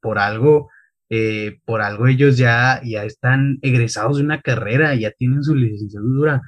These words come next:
Por supuesto que tienen todo el derecho de criticarnos a uno que está estudiando todavía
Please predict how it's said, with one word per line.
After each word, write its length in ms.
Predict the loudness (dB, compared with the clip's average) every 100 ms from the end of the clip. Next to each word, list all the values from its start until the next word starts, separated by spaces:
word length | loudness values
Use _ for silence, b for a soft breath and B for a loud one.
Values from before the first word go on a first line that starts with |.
| B B
Por 200 | 0 2
supuesto 720 | 2 -2 -4 -4 -4 -4 -4
que 100 | -2
tienen 460 | -4 0 0 0 -2
todo 180 | -2 -2
el 100 | 2
derecho 420 | 2 2 -2 -4
de 200 | -4 -4
criticarnos 1000 | -4 -4 -6 -10 -6 -2 0 0 -2 -4
a 100 | -6
uno 240 | -4 -6 -4
que 80 |
está 180 | -6 -6
estudiando 540 | -12 -2 2 2 2 0
todavía 640 | -4 -4 0 0 0